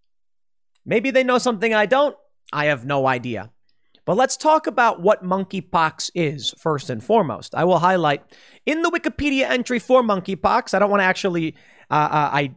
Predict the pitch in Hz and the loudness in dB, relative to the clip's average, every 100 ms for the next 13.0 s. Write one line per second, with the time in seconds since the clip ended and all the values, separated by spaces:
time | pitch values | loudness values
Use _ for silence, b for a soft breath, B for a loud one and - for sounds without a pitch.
0 | - 147 170 165 180 247 226 160 190 165 | -8 -4 -2 0 2 2 2 2 2 2
1 | - - 190 160 135 131 143 - 147 127 | -4 0 0 0 -6 -4 -6 -4 -4 -2
2 | 135 131 123 113 110 - 131 151 196 185 | -4 -6 -6 -4 -6 -8 -4 -2 -2 -4
3 | 165 170 143 143 131 190 180 170 165 - | -4 -4 -2 -2 -2 -2 -4 -2 -4 -2
4 | 147 143 _ _ _ _ _ _ _ - | -4 -4 _ _ _ _ _ _ _ -10
5 | 143 196 - b b b 160 175 151 120 | -2 -2 -2 b b b -2 -2 -2 -4
6 | 190 - 185 165 117 160 165 - - 143 | -4 -2 -2 -2 0 0 0 -2 -4 -4
7 | 127 120 104 82 _ _ 64 107 117 156 | -6 -10 -14 -20 _ _ _ -20 -8 -4
8 | 165 156 143 - 151 135 - 127 120 120 | -2 -4 -8 -2 0 -2 -6 -8 -6 -6
9 | 92 101 _ b b b b b 156 175 | -12 -14 _ b b b b b -4 -2
10 | 143 190 233 - 240 202 185 156 139 131 | 0 0 0 -2 0 2 0 -2 -2 -4
11 | - _ _ - 151 - - 160 170 170 | -8 _ _ -4 -4 -4 -2 2 2 0
12 | - 160 147 - 139 131 - 135 107 87 | 0 0 0 -6 -4 -4 -6 -10 -10 -14